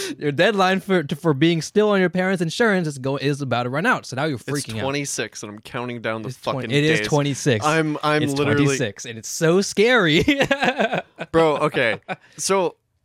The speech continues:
Speaker 2: a lot of people don't really think about it like this. Because, I mean, who would? Who
Speaker 1: Mm-hmm.
Speaker 2: would, who would sit there and think, "Oh, yeah, you know, when I'm twenty-six, I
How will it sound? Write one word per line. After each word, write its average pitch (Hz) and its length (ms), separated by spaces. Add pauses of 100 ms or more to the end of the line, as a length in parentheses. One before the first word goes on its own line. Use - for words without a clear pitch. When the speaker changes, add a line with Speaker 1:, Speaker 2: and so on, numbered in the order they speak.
(120)
Speaker 2:
a 175 60
lot 247 200
of 233 80
people 214 240
don't 156 260
really 139 280
think 127 420
about 104 280
it - 60
like 101 220
this. - 400 (680)
Because, 156 360
I 170 100
mean, 165 240
who 180 340
would? 143 400 (120)
Who 160 100
Speaker 1:
Mm-hmm. - 80
Speaker 2:
would, 202 160
who 160 240
would 254 180
sit 180 200
there 160 180
and 139 180
think, 127 340 (100)
"Oh, 247 180
yeah, 220 260
you 143 160
know, 123 160
when 131 140
I'm 131 140
twenty-six, 139 640
I 123 180